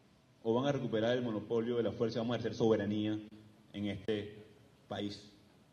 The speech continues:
¿O vamos de una vez a eliminar por todas un grupo de exterminio como es el faes, único cuerpo leal en este momento al dictador?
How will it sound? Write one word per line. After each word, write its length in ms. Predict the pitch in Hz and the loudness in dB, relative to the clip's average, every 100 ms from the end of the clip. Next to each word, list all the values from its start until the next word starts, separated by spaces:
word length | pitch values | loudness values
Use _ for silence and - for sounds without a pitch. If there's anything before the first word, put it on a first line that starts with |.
| _ _ - | _ _ 0
¿O 160 | 117 123 | 6 8
vamos 320 | 143 151 147 | 8 6 4
de 60 | |
una 140 | 123 127 | 4 4
vez 140 | 131 | 4
a 60 | 131 | 2
eliminar 360 | 120 107 110 113 | 2 0 -2 -2
por 220 | 120 113 | -6 -2
todas 240 | 120 117 | 0 2
un 140 | 117 117 | 2 2
grupo 200 | 117 120 | 2 0
de 60 | |
exterminio 560 | 113 101 101 113 113 117 117 - - - - - - - - | -2 -4 -2 -2 -2 -4 -8 -14 -20 -20 -20 -20 -20 -20 -12
como 260 | - 107 110 | 0 4 6
es 140 | 113 | 6
el 140 | 117 107 | 2 4
faes, 300 | 117 110 113 | 4 4 4
único 380 | 123 131 127 120 | 2 2 2 0
cuerpo 380 | - 110 107 120 | 0 -2 0 -2
leal 340 | 98 101 101 98 - - - - - - | 0 0 -2 -6 -16 -20 -20 -20 -20 -12
en 80 | 110 | -6
este 180 | 107 113 | -4 -2
momento 480 | 104 104 101 107 104 - - - | 0 0 0 -2 -4 -8 -20 -12
al 180 | - 110 | -4 -2
dictador? 540 | 107 - 98 101 98 | -2 -4 0 2 2